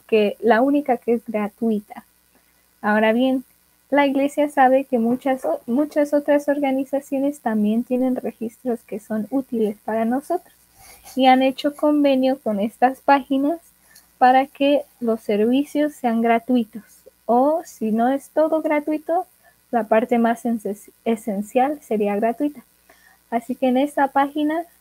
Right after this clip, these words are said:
si tienen un momento, pueden anotar esta, este enlace, familysearch punto org, diagonal campaign, diagonal partner access, diagonal.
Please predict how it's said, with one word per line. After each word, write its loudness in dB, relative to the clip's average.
si -6
tienen 0
un 0
momento, -2
pueden -2
anotar -2
esta, -8
este 0
enlace, -2
familysearch 0
punto -2
org, 0
diagonal 0
campaign, -2
diagonal -2
partner -4
access, -6
diagonal. 0